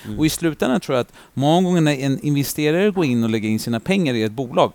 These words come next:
Speaker 2: självklart så ska ju de här kriterierna vara uppfyllda, att det är en bra idé är som har potential och som är rätt i tiden, eller hur?
Speaker 1: Ja.
Speaker 2: Men i slutändan, det är individerna som är bakom och som ska driva bolaget.
Speaker 1: Alltså, d-, så här, en investerare skulle aldrig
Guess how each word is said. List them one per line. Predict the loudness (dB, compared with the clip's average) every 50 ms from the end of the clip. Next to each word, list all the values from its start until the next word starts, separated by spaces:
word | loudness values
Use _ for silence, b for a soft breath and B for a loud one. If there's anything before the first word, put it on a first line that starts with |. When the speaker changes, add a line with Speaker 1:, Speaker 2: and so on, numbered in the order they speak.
| _ -18
Speaker 2:
självklart | -8 0 2 2 4 2 0 -2 0 2 2 2 2 -2
så | -8 -10
ska | -8 -4 -2 -2
ju | 0
de | 0 0 -2
här | -4
kriterierna | -4 -6 -8 -8 -4 0 0 2 2 2
vara | 0 -2 -4
uppfyllda, | -6 -8 -10 -8 -6 -4 -4 -4
att | -4 -4 -4
det | -2 0
är | 2
en | 2 0 B B B B
bra | B -4 -2 2 4 6 6 6 4 2
idé | -2 -4 -2 0 2 2 2 2
är | 0 -2 B B B
som | -6 -2 -2 -2
har | -2
potential | -2 -6 -6 -2 -2 -2 -2 -2 -2 0 2 4 4 4 2
och | 2 0
som | -2 -2 -2 -2
är |
rätt | 0 -2 -2 -4 -4 -6
i | -4
tiden, | 0 0 0 0 0 -4 -8 -10 -10 -6
eller | -2 2 4 6
hur? | 6 6 4 0 -6 -6 -2
Speaker 1:
Ja. | 2 2 4
Speaker 2:
Men | 4 4 2 2 2 0 -4
i | -8 -8
slutändan, | -6 -4 -4 -4 -4 -2 -2 -2 -2 -2 -4 -8 _ -8
det | -4 -2
är | 2
individerna | 2 2 2 2 0 -2 -2 -4 -2 -2 -2 -2 -4 -6 -10
som | -8 -4 -2 -2
är | -2
bakom | 0 0 0 0 0 -2 -4 -2 -2 -2
och | -2
som | -4 -6
ska | -6 -6
driva | -6 -4 -2 -2 -2 -2 -2 -4
bolaget. | -6 -8 -8 -4 0 0
Speaker 1:
Alltså, | 4 6 6 6 6
d-, | 4 -4 -16 -14 -4
så | 2 4
här, | 6 6 6 4 4 0
en | -4 -4 -2
investerare | -2 -2 -2 -2 -2 -2 -2 -2 -2
skulle | -2 -2 -2 -2 -4 -6 _ _
aldrig | -2 2 4 4 4 2 -2 -6 -6 -4 -4 -4 -4 -6 -8 -12 -14